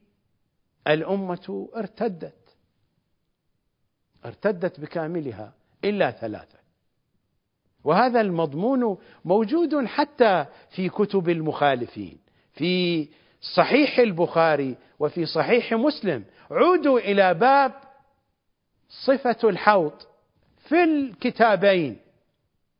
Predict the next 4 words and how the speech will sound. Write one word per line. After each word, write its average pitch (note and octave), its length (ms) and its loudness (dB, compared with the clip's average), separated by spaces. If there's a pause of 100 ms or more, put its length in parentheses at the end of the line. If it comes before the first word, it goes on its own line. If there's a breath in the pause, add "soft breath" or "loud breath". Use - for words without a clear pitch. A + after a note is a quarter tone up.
(1120)
فإنكم F#3 920 -2 (580)
ستجدون D#3+ 800 -2
الأحاديث D#3 840 -2 (580)
عندهم F3+ 680 0